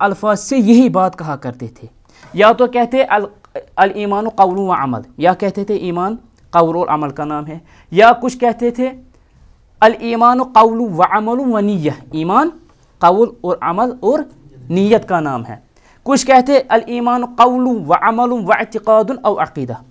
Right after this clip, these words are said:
कुछ कहते थे कि ईमान कौल, अमल और अक़ीदे का नाम है। कुछ कहते अल मारिफतु वल इक़रार वल अमल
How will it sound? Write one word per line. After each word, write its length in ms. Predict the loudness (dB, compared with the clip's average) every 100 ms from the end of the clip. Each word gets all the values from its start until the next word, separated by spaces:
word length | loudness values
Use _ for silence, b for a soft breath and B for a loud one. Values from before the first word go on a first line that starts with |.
| _
कुछ 140 | -8
कहते 280 | -2 0 0
थे 120 | -2
कि 80 | -6
ईमान 360 | -8 -2 -2 -2 -6 b b b 2
कौल, 380 | 2 2 -4 -10 _ -2
अमल 200 | 0 0
और 420 | 0 0 -2 -4 -10
अक़ीदे 360 | -6 -4 -4
का 140 | -4 -6
नाम 240 | -6 -8
है। 180 | -14 -20 b b -2
कुछ 160 | 0
कहते 340 | 4 2 4 2
अल 280 | 4 2
मारिफतु 680 | 4 2 2 0 0 -2 -2
वल 360 | -6 2 2 2
इक़रार 460 | -4 -2 2 4 4
वल 260 | 4 4 4
अमल 300 | 0 -8